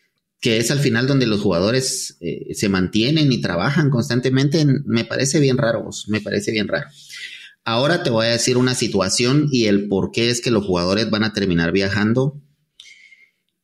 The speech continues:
Eh, recordemos que la Federación de Fútbol es una institución pública. El proceso para comprar boletos aéreos es excesivamente burocrático.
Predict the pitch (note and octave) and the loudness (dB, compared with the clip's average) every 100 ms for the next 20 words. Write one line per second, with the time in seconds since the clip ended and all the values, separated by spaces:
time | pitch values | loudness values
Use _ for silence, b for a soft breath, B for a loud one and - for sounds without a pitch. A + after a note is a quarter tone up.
0 | _ B2 A2+ A2 A2 G#2+ G#2 A#2+ A#2+ A#2 | _ 0 2 4 2 2 0 0 0 0
1 | C3 D#3 D3 C#3 A#2+ G#2 A2 G2 F#2+ A2 | 2 0 0 0 0 0 0 0 0 0
2 | B2 C3 C3+ B2+ C#3 E3+ - - G#2 G2+ | 0 0 0 2 4 2 0 0 0 2
3 | G#2 G2+ G#2 G#2 - B2 D#3+ C3+ - - | 2 2 2 -2 0 2 4 2 0 -10
4 | - b b _ _ _ _ _ _ _ | -18 b b _ _ _ _ _ _ _
5 | _ B B B _ - F3 F3 D3+ C#3 | _ B B B _ -2 0 2 0 2
6 | D3 C#3 A2+ - D3+ D3+ D3 A#2 A#2 A#2 | 0 0 0 0 -2 0 0 0 0 0
7 | A#2+ - G#2+ G2+ F#2 F#2 F#2 E2 E2 E2 | -2 0 2 4 2 0 -2 0 2 2
8 | D#2+ E2+ - - - - _ _ _ _ | 2 0 0 -2 -4 -8 _ _ _ _
9 | G2 F2+ F2+ F2 - E2 E2 F2+ E2 E2+ | -2 0 0 0 0 -2 -2 0 0 0
10 | F2+ E2 D2+ C#2 C#2+ - - | 0 0 0 -2 -4 -8 -14